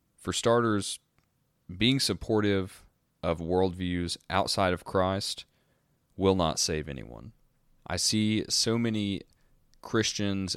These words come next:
and even churches today placing an incredible emphasis on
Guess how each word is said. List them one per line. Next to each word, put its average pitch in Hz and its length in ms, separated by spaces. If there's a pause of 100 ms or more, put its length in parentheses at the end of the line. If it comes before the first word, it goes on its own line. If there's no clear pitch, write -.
and 82 480 (260)
even 107 340
churches 95 540
today 71 520 (580)
placing 101 360
an 87 80
incredible 87 560
emphasis 82 680
on 78 400